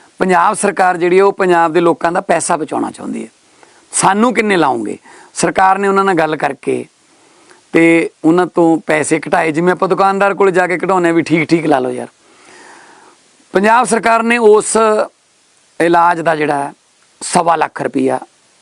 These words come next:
ਫਿਕਸ ਕਰਤਾ ਕਿ ਅਸੀਂ ਤੁਹਾਨੂੰ ਸਵਾ ਲੱਖ ਰੁਪਈਆ ਇਸ ਬਿਮਾਰੀ ਦੇ ਸਾਰੇ ਇਲਾਜ ਦਾ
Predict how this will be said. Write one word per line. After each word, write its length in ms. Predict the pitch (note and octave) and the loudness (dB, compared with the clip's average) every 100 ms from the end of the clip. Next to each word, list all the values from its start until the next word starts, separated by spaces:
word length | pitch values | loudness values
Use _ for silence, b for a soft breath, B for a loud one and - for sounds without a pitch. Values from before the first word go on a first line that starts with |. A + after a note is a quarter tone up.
| - | -6
ਫਿਕਸ 260 | - - - | -2 -2 -4
ਕਰਤਾ 420 | - - - C#3 b b b | -6 -6 -6 -8 b b b
ਕਿ 80 | - | -2
ਅਸੀਂ 120 | D#3 | 0
ਤੁਹਾਨੂੰ 240 | D#3+ F#3+ F#3 | 0 0 -2
ਸਵਾ 320 | - E3 D3+ | -2 -2 0
ਲੱਖ 260 | D3 D3 - | 0 -2 -6
ਰੁਪਈਆ 360 | C3+ C3+ C3+ D#3+ B B - D#3+ | -6 -2 -2 -2 B B -4 -2
ਇਸ 160 | D#3 | -2
ਬਿਮਾਰੀ 420 | E3 E3 D#3+ C#3+ C#3 | -2 0 0 0 0
ਦੇ 180 | D#3 - B B - - | 0 -2 B B -8 -2
ਸਾਰੇ 240 | F3+ A#3 | 0 0
ਇਲਾਜ 280 | A3+ E3+ D3 | 0 0 0
ਦਾ 200 | C#3+ | -4